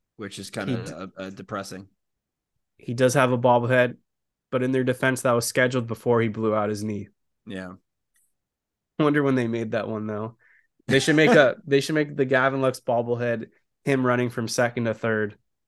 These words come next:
Speaker 1: Oh, God.
Speaker 2: Or him looking down on the, on the, like, whatever, the go-kart.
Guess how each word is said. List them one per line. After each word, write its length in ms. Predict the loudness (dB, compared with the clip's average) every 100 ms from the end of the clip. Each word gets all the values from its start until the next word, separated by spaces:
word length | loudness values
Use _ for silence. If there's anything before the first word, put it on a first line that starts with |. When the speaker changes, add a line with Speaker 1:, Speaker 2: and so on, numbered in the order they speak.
| -6
Speaker 1:
Oh, 220 | -2 -2
God. 460 | -2 -2 0 0 -2 _ _ _ _ _ _ _ _ _ -20 _ _ _ _ _ _ 4
Speaker 2:
Or 160 | 6
him 380 | 6 4 2 -2 _ -16 0
looking 400 | 0 2 2 4
down 380 | 4 4 4
on 200 | 2 0
the, 360 | -2 -2 -4 -6 -10 _ -8
on 240 | -4 -4
the, 160 | -4 -4
like, 220 | -6 -8 _ _ _ _ _ _ _ _ _ _ _ _ _ _ _ _ -4
whatever, 260 | -4 -4
the 140 | -4 -2
go-kart. 600 | 0 0 -2 -2 -4